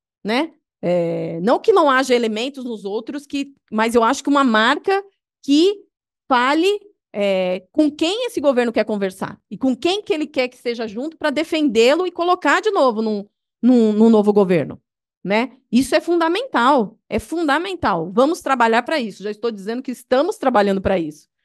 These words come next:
né? Se a gente tá abrindo cozinha em todo canto do Brasil, é pra ter a oportunidade de dialogar com as pessoas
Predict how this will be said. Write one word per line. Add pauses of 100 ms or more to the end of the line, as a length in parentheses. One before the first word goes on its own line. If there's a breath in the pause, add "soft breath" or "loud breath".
(180)
né? (200)
Se
a
gente
tá
abrindo
cozinha (220)
em
todo
canto
do
Brasil,
é
pra
ter
a
oportunidade
de
dialogar
com
as
pessoas